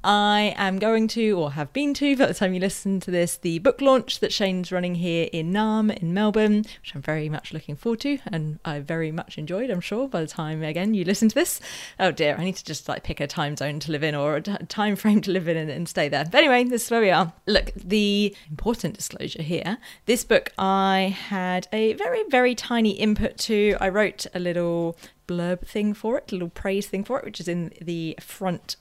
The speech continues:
cover. But also, I know Shane personally, and he is a top bloke. And I had a look at one of the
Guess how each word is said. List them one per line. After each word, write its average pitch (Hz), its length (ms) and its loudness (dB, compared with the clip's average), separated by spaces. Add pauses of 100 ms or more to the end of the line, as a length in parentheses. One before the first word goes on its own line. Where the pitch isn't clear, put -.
cover. 233 260 -4 (220)
But - 240 -4
also, 214 680 4
I 151 140 -4
know 151 140 -4
Shane 151 240 -6
personally, 262 500 -6
and 160 540 -4 (320)
he 285 280 -6
is 233 460 0
a 208 380 0
top - 360 -8
bloke. - 480 -2 (120)
And 180 640 2 (100)
I 170 360 0
had 160 600 -2
a 160 100 0
look 208 320 0
at - 380 2
one 175 140 -2
of 170 60 0
the 156 360 -2